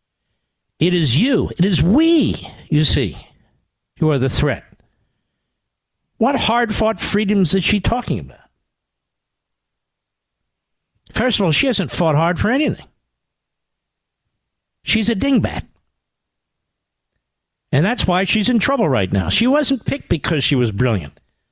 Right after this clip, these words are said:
accomplished. We know why she was picked. Biden will tell you why she was picked. He wanted the first black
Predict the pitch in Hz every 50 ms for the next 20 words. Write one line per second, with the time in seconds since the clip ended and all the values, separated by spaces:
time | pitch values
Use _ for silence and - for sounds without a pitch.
0 | _ - 131 131 - - - 175 160 151 - - 95 - - - - - - _
1 | _ _ _ _ _ _ _ _ _ _ _ _ _ _ _ _ _ _ _ _
2 | _ _ _ _ _ _ _ _ _ _ - - 196 233 240 262 277 294 277 240
3 | 202 170 - - 156 135 127 113 - - - 131 139 143 - - - - _ _
4 | _ _ _ _ _ _ _ - 131 120 180 214 247 302 269 294 294 294 302 233
5 | - 269 285 320 330 330 285 240 196 160 139 - - 139 120 110 120 - - -
6 | 113 - - - _ _ _ _ _ _ _ _ _ _ - - 175 175 190 190
7 | 185 170 139 143 - - - 196 226 254 277 277 - - - - _ _ _ _
8 | _ _ _ _ _ _ _ 135 110 127 143 156 160 170 170 - -